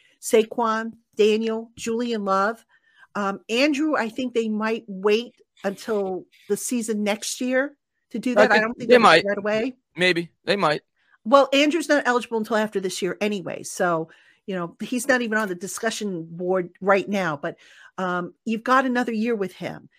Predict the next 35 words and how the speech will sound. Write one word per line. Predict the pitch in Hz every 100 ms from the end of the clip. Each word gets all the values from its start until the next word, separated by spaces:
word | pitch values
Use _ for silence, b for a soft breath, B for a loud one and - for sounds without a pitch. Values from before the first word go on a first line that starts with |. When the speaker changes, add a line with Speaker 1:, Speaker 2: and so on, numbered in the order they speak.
| _ _ _
Speaker 1:
Dexter, | 247 254 - - 294
I | 247
could | 247 240
see | - 254
them | 226
maybe | 220 220 214
looking | 208 214 220
to |
do | 196 220
something, | 220 226 214 208
because | 214 226 - B B B
the | 240
other | 302 427
thing | 370
you | 349
gotta | 254 233
look | 233 233
at | 202
is | 196 -
what's | 190 196 254 262
it | 330
gonna | 294 262
cost | - 240 220 -
to |
franchise | - 247 262 262 208 190 185
these | 196 -
guys, | 196 185 185 185
and | 208
can | 196 226
you | 220 220 190 _ _ _ _
live | 196 208 294 -
with | 233
the | 214
franchise | - 202 196 202
ta-, | -